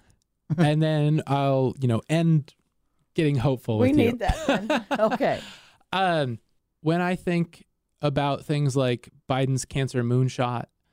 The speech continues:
Speaker 2: when I hear people say, "In ten years, we'll have a cure for cancer," cancer being this big single thing,
Speaker 1: Yeah.
Speaker 2: which it's not. But I think to myself, "Okay, well, what would that look like? Is that gonna be a shot that everyone takes? And if everyone got that shot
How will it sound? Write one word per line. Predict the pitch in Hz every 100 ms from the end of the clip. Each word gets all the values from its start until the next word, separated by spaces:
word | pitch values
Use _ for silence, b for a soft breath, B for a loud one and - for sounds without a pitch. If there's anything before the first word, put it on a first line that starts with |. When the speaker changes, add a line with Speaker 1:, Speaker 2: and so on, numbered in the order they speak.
| _ _
Speaker 2:
when | 135 120
I | 117
hear | 117 147 135
people | - 131 131
say, | - 123 123 120 113 - _ _ -
"In | 131 117
ten | - 185 180
years, | 156 139 131 131
we'll | 127 120
have | 127 113
a |
cure | 110 - 135
for | 127 123
cancer," | - 139 135 - - -
cancer | - 156 156
being | 135 131 120 107 - _ _
this | 107 - _ _ -
big | 147 147 123
single | - - 160 147
thing, | - 131 98 - _
Speaker 1:
Yeah. | 135
Speaker 2:
which | 120 143
it's | 127
not. | 117 92 - _
But | 156 156
I | 160
think | 170 277
to | -
myself, | 160 139 165 170
"Okay, | 254 175 180
well, | 196 185
what | 190
would | 190
that | 190 180
look | 180 185
like? | 135 98 - _ _ _ _
Is | 143 127
that | 147
gonna | 147 151
be | 143
a | 135
shot | - 139 139 -
that |
everyone | 151 160 170 165
takes? | 170 175 - - - _ -
And | 135 127 123
if | 123 -
everyone | 135 156 151
got | 151 156 160
that | 151
shot | - 156 180 -